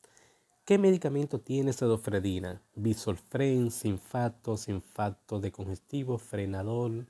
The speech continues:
Gripal, Ilsinos, Intolin pediátricos. Eh, ¿cómo actúa la sedofredina en el cuerpo? La sedofredina provoca una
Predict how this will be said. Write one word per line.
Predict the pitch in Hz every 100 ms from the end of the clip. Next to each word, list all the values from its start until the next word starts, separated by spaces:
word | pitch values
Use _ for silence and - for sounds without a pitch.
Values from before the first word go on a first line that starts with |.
| _ _ _ _
Gripal, | 110 110 107 - 131 123 123 127 _
Ilsinos, | 120 - - 147 143 127 123 123 - - - - _ _ _ -
Intolin | 151 143 127 - _ 123 117 143 135
pediátricos. | - 110 104 98 - 92 - 85 85 - - - _ _ _ _ _ _ _ - _ _ _ -
Eh, | 131 120 120 113 110 104 101 - _ _
¿cómo | - 175 175
actúa | - 170 156
la | 147
sedofredina | 127 - 123 113 113 107 107 123 127 123 123 -
en | 117 107
el | 104
cuerpo? | - 107 98 -
La | 110 104 - -
sedofredina | - 135 120 117 117 123 151 127
provoca | - 113 110 131
una | 123